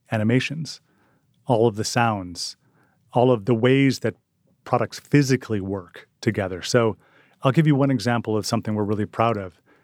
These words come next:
uh, that people don't really think of in the same way they think, think of maybe screen design, and that's AirPods. We spent quite a number of years working on, uh, the AirPod project, which is essentially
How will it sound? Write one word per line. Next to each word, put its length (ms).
uh, 120
that 100
people 180
don't 160
really 220
think 260
of 220
in 60
the 80
same 260
way 100
they 80
think, 280
think 180
of 100
maybe 320
screen 420
design, 440
and 100
that's 220
AirPods. 580
We 80
spent 320
quite 220
a 20
number 240
of 100
years 540
working 460
on, 520
uh, 220
the 100
AirPod 380
project, 420
which 120
is 120
essentially 480